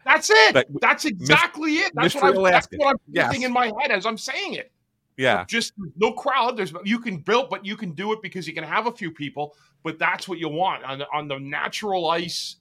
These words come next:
Speaker 1: Have the lines painted, make it count, and, um, and I think you have the, uh, you have a model there. But they, these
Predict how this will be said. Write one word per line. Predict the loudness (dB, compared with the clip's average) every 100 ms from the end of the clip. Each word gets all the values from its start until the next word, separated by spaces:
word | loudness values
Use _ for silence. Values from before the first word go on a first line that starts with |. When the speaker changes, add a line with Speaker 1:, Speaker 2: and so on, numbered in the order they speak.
| _
Speaker 1:
Have | -4 -2
the | -2
lines | -2 -2 -2 -6
painted, | -8 -8 -6 -10 -8
make | -8 -8
it | -10
count, | -6 -2 -2 -4 -12 _ _ _ _ _
and, | -2 -2 -2 -4 -4
um, | -2 0 0 -4 -8 _
and | -4
I | -2
think | -4 -8 -8
you | -6
have | -4 -6
the, | -10 -8
uh, | -8 -6
you | -6
have | -4 -4
a | -4
model | -4 -2 -2
there. | -4 -6
But | 0
they, | 0 0
these | -2 -4 -6